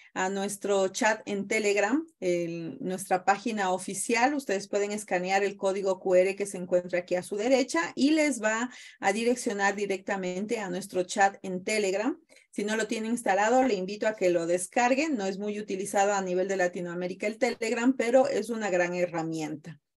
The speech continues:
Tenemos también nuestra comunidad en Instagram. Les invito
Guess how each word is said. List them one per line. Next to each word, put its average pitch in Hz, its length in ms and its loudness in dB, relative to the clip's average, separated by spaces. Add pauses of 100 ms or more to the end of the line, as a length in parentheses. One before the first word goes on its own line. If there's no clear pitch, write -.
(580)
Tenemos 254 460 4
también 247 540 2
nuestra 214 580 0
comunidad 226 760 2
en 233 480 2
Instagram. 233 840 4 (120)
Les 190 200 0
invito 196 400 -6